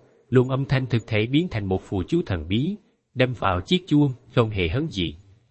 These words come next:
thậm chí còn phát ra một luồng âm thanh kinh khủng hơn, bắn ngược trở về bầu trời.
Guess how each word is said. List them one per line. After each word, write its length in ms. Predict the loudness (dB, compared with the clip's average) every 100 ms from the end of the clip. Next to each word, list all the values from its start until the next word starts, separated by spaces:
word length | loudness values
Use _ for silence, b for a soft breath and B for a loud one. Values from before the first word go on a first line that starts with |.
| _
thậm 200 | -2 -2
chí 240 | 0 -2
còn 220 | 0 -4
phát 260 | -2 -4 -2
ra 300 | 0 0 -2 -2
một 180 | -2 0
luồng 220 | 0 0
âm 160 | -2 -4
thanh 180 | -4 -2
kinh 180 | 0 0
khủng 220 | -2 -2
hơn, 300 | 2 2 0 -10 b b _
bắn 240 | -4 -2 2
ngược 180 | 2 0 -2
trở 200 | 0 0
về 240 | 0 -2 0
bầu 200 | -2 0
trời. 280 | 0 0